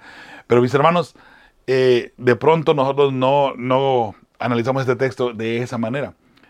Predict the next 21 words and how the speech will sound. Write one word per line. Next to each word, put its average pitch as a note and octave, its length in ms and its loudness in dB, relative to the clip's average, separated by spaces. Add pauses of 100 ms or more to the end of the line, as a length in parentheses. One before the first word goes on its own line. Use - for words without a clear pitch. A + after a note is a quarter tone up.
(100)
Cuando A#2 380 2
venga, F#3 480 4
va C#3 100 2
a D3+ 40 6
venir D#3+ 200 0
una D#3 140 0
de-, C3+ 180 0
destrucción, A#2 760 -4
una B2 320 -2 (240)
persecución A#2+ 560 2
masiva, C#3 420 -2 (220)
y - 60 -20
después A#2 260 2
aparentemente D#3 720 0
va C#3+ 60 4
a C#3 40 4
venir C#3 80 -2
una, C3 220 0
una, B2 200 -4
una A2+ 260 -4
paz, D3 280 -2